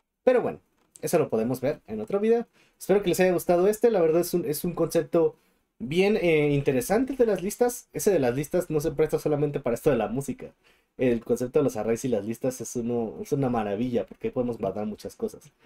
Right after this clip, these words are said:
Incluso ahí podrían guardar muchas imágenes, si quieren guardar imágenes ahí. Pueden guardarlo también de esa manera y hacer como una galería de imágenes. Que bueno, pues de hecho podríamos combinar, eh, la galería de imágenes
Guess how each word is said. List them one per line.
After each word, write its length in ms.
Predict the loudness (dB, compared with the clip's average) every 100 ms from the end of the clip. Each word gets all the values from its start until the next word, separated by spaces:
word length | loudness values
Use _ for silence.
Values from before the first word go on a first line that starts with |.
| _ -10
Incluso 320 | -8 -2 0
ahí 60 | 2
podrían 320 | 2 2 2
guardar 440 | 2 2 0 0 -6
muchas 380 | -8 -6 -4 -4
imágenes, 480 | -4 -6 -6 -6 -8
si 80 | -8
quieren 240 | -6 -4
guardar 260 | -4 -4 -6
imágenes 440 | -8 -8 -10 -6
ahí. 260 | -4 -4 -6 _ _ _ _ _
Pueden 180 | -2 -2
guardarlo 320 | 0 -2 -4
también 220 | -6 -6
de 80 | -6
esa 100 | -6
manera 420 | -8 -4 -2 -4 -6 -6
y 60 |
hacer 220 | -4 -4 -6
como 200 | -2 2
una 140 | 2
galería 420 | 2 0 2 2
de 80 | 0
imágenes. 600 | -2 -4 -2 -4 -6 -14 _ _ _ _
Que 100 | -2
bueno, 300 | 0 0 -4 _
pues 140 | -10 -4
de 80 |
hecho 180 | -2 -4
podríamos 440 | -4 -2 -2 -6 -8
combinar, 500 | -8 -6 -6 -8 -10 -20 _ _ -8
eh, 680 | -6 -4 -6 -6 -8 -8 -8
la 180 | -6
galería 480 | -4 -2 -2 -2 0
de 80 | 0
imágenes 640 | 0 -6 -6 -6 -6 -10